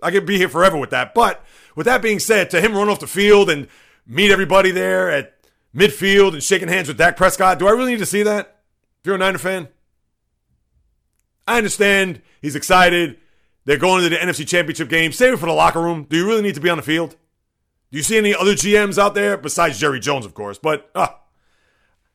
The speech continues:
I, I, I'd rather, spare me with that. But anyway, I digress. So that's what we got with the division round, people. Again, not great, not even good, had its moments, but if I'm gonna be kind,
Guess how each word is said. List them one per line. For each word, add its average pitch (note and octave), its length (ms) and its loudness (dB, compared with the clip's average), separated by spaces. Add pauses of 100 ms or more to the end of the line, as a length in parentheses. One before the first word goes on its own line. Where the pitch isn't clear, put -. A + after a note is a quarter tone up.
(220)
I, E3+ 260 2
I, F#3 160 2
I'd F#3+ 80 2
rather, F#3 300 2
spare A3+ 240 2
me F3+ 100 -2
with C#3 140 -6
that. C3 260 0
But F3 180 2
anyway, D3+ 400 2
I E3 140 0
digress. C#3 640 -2 (540)
So F3+ 120 -2
that's A#3 160 4
what A#3 60 -4
we A#3 80 0
got B3 160 2
with A3 100 -2
the F#3+ 60 -6
division G3 320 0
round, D#3 220 0
people. D3+ 580 -2
Again, D#3 460 0 (1400)
not G#3 260 0
great, A3+ 380 2 (480)
not A#3 220 -2
even G#3+ 180 -2
good, A3+ 400 4 (320)
had B3+ 200 4
its A3 140 0
moments, G3 460 2
but F3+ 440 0 (720)
if F3 140 -2
I'm F3+ 80 0
gonna G#3+ 140 0
be F3+ 140 -4
kind, D4 580 0